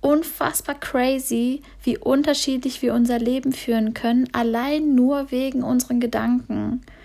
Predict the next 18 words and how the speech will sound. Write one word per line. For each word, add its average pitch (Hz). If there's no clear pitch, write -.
Und 247
dass -
wir 247
so 294
oft 302
in 254
so 254
einem 247
Gedankenkarussell 247
sind, 226
so 269
oft 294
in 254
so, 247
so 247
ein 240
Gedankenchaos 247
haben. 269